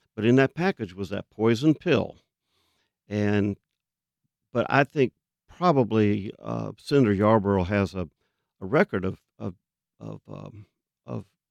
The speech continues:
helping, uh, ethics, um, locally here in Jacksonville. I, I think he was caught, um, somewhat by surprise. I think everybody was.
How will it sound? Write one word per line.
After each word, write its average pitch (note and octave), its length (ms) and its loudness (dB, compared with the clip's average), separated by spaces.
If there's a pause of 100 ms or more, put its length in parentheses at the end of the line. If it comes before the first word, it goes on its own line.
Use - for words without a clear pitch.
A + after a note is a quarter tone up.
(220)
helping, A2+ 500 -2 (580)
uh, A2+ 160 -10
ethics, - 640 -6 (260)
um, A2 380 -14 (420)
locally A2+ 400 0
here G#2+ 160 -2
in F#2+ 100 0
Jacksonville. G2 680 -2 (1600)
I, C#3 200 -2
I C3 80 -4
think B2+ 220 2
he B2+ 100 0
was G#2 160 -4
caught, - 360 -4 (480)
um, A2+ 380 -12 (800)
somewhat A2+ 400 -2
by G#2+ 180 0
surprise. G#2 880 -4 (1040)
I B2 80 0
think A#2 160 4
everybody F#2 360 2
was. A2 440 -20